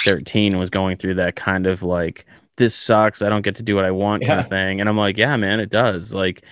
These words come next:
Speaker 1: you are at that weird stage where you have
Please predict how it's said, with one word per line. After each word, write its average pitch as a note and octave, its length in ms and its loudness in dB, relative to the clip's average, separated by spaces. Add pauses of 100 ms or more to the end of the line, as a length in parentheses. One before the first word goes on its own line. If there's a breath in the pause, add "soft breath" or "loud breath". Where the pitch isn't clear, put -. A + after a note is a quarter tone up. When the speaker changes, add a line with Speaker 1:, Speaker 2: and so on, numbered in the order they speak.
(400 soft breath)
Speaker 1:
you A2+ 280 2
are A2 120 2
at G#2 120 0
that G2 180 0
weird G#2 420 0
stage G2+ 480 -2
where G2 240 0
you F#2+ 300 -2
have F2+ 500 -2